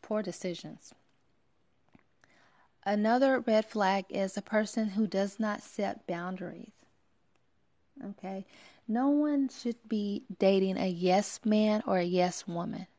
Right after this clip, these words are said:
Everybody has to set boundaries, boundaries. Yeah, it may be cool in the beginning. This person's always saying yes to you. But that person that cannot set boundaries with you,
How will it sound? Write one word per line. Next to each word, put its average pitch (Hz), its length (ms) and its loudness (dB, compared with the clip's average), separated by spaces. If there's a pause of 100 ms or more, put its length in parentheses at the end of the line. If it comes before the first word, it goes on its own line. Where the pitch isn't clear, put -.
(1600)
Everybody 254 520 2
has 220 240 -2
to 214 100 -16
set - 320 -6
boundaries, 185 460 -8 (240)
boundaries. 175 720 -6
Yeah, 226 220 4
it 226 120 2
may 254 220 4
be 269 180 0
cool 233 360 0
in 220 100 0
the 214 40 0
beginning. 208 380 -2
This 202 140 -6
person's 202 420 -6
always 202 320 -4
saying 208 320 -4
yes 190 240 -6
to 196 100 -8
you. 185 280 -6 (480)
But 214 140 -2
that 226 200 4
person 262 340 0
that 214 360 -4
cannot 190 640 -4
set - 280 -2
boundaries 208 560 -2
with 196 200 -10
you, 214 360 0